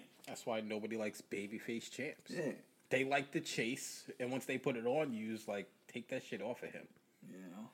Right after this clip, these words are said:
Speaker 2: so.
Speaker 1: Un-,
Speaker 2: Uh,
Speaker 1: un-, until L A Knight gets it, he, he should just, you know, rename the, the U S Championship the L A Knight title when he get it.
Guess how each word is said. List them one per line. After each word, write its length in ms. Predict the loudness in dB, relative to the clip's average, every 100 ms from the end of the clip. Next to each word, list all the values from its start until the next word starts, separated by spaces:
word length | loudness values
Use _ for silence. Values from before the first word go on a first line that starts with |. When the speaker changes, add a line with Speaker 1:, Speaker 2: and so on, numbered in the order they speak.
| -16
Speaker 2:
so. 160 | -16 -14 -12 -14 -18 _ -20 -20 -20 _ -20 -20 _ _ _ _ _ _ _ _ _ _ -20 -20 _ _ _ _ -20 _ _ _ 6
Speaker 1:
Un-, 160 | 12 12 12 10
Speaker 2:
Uh, 40 | 4 -2
Speaker 1:
un-, 80 | -6 0
until 380 | 0 0 2 2
L 180 | 2 -2
A 80 | -2
Knight 260 | -4 -6 -8
gets 220 | -12 -12
it, 80 | -14
he, 220 | -10 -12 -12
he 240 | -14 -10 -10
should 160 | -10
just, 400 | -10 -8 -10 -12 -14 -10
you 100 | -8
know, 200 | -8 -12 _ _ -20 _ _ _ _ -6
rename 540 | -4 0 0 0 -2
the, 180 | -2 -4 -6 -20 -10
the 80 | -6
U 240 | -2 0
S 120 | 0
Championship 680 | -2 -6 -6 -6 -6 -6 -6
the 120 | -4 -2
L 160 | -2
A 100 | -2
Knight 320 | 0 -2 -2 -2
title 320 | 0 0 -6 -12 -20 -20 -20 -20 _ -20 -20 -16 -10
when 100 | -8
he 140 | -6
get 180 | -6 -6
it. 140 | -8